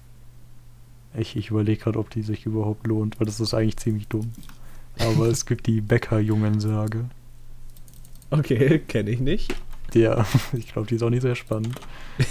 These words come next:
Speaker 1: Aber die hat irgendein Typ geschrieben. Als, also ich glaub, der hat die nachher geschrieben, nachdem einige Gebäcke schon Namen hatten.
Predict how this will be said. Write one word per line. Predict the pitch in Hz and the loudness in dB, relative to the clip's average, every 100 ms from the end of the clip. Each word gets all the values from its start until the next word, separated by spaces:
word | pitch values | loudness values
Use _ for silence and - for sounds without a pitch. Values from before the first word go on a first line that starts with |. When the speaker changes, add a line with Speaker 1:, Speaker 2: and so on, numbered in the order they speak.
| - - 196 - 131 - | -4 4 6 6 2 -2
Speaker 1:
Aber | 120 | 4
die | 117 | 6
hat | 117 | 6
irgendein | 120 123 | 6 4
Typ | 120 - | 4 2
geschrieben. | - 117 131 127 123 135 139 - - 127 - - - - - - - - - - - - - - - - - - | 2 0 0 2 2 0 -4 -10 -12 -12 -14 -18 -20 -20 -20 -20 -20 -12 -6 -6 -6 -8 -12 -12 -12 -14 -10 2
Als, | 120 110 - - - - - - - - - - | 2 4 -2 -10 -16 -20 -20 -20 -18 -18 -18 -6
also | - 110 | 2 2
ich | 110 | 4
glaub, | 120 127 143 - - - - - - - | 6 6 4 -4 -6 -8 -10 -12 -12 -2
der | 127 | 4
hat | 107 123 | 4 4
die | 120 113 | 4 4
nachher | 117 123 127 131 | 6 4 4 2
geschrieben, | 120 - - 127 | 2 0 0 0
nachdem | 120 - 120 120 | 0 2 2 4
einige | 120 123 117 117 | 4 4 4 2
Gebäcke | - 120 120 - | 2 2 2 2
schon | 117 113 110 | 2 2 4
Namen | 110 120 123 | 4 4 2
hatten. | 127 - 135 | -2 -2 -2